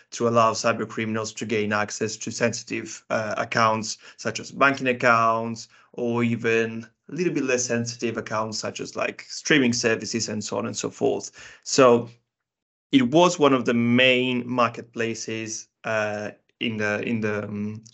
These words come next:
in the cyber threat landscape for sure. So my first question for you guys is, you know, how important is this takedown for the cyber,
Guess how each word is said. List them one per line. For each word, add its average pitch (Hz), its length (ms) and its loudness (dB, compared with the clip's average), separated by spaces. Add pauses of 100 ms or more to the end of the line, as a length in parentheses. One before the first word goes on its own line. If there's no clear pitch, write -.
(120)
in 120 60 0
the 120 80 6
cyber 113 280 2
threat 113 200 0
landscape 143 540 2
for 147 140 -2
sure. 170 360 4 (340)
So 120 520 4 (280)
my 131 140 -2
first 131 240 0
question 123 360 2
for 120 120 -6
you 139 240 6
guys 120 420 0
is, 107 240 -8
you 113 120 -4
know, 117 180 -6 (320)
how 139 220 6
important 123 840 -2 (160)
is 120 140 -2
this 117 240 -2
takedown 120 560 2
for - 120 -8
the 113 80 -6
cyber, 113 420 -4